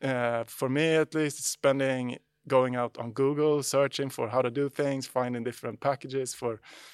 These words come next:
you know, uh, making things easy. I, I found s-, since chat G P T, I, I don't use Google anymore, pretty much.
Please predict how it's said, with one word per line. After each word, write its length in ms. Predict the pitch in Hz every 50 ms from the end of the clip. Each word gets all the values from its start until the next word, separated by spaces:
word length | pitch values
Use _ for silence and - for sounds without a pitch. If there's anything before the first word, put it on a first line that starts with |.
| - _ _
you 80 | -
know, 340 | 123 120 113 110 107 - 64 -
uh, 160 | 117 - - -
making 380 | - 127 123 120 - 123 120
things 300 | 117 - 135 127 123 - 135
easy. 300 | 131 135 147 156 165 - _ _ -
I, 160 | 131 156 185 - -
I 120 | - 151 180
found 320 | - - 190 170 160 139
s-, 200 | - - - - -
since 560 | - - 143 127 127 120 - - - - - -
chat 260 | - 131 127 - -
G 100 | - 123
P 120 | - -
T, 160 | - - 127 -
I, 120 | - 139 -
I 120 | 131 143 175
don't 200 | 160 120 104 - _ _ - - -
use 240 | 123 127 135 131 -
Google 380 | - - 135 135 139 135 110 107
anymore, 320 | 101 104 104 104 104 - _ _ _ _ _
pretty 160 | - 135 117 107
much. 260 | 104 - - -